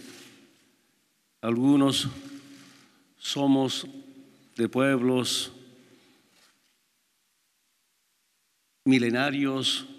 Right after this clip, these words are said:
otros representamos a pueblos contemporáneos, pero somos de la patria grande. Somos de esta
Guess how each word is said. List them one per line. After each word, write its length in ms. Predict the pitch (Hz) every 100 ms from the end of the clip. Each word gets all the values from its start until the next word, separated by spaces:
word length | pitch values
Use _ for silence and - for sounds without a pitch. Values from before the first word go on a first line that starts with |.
| - - -
otros 320 | 131 127 123
representamos 840 | 113 - 110 139 139 139 127 - - - - - - -
a 120 | 117
pueblos 320 | 131 131 131
contemporáneos, 960 | 123 107 113 98 107 110 104 90 - - - - _ _ _ _ _ _ _ _
pero 160 | - 117
somos 320 | 123 143 135
de 60 | 123
la 100 | 117
patria 300 | 127 - 110
grande. 420 | 113 110 98 - - - - - _ _ _ _ _ _ _ _ _ _ _ _ _ _
Somos 400 | - - 131 131
de 120 | 120 127
esta 600 | - 131 123 117 107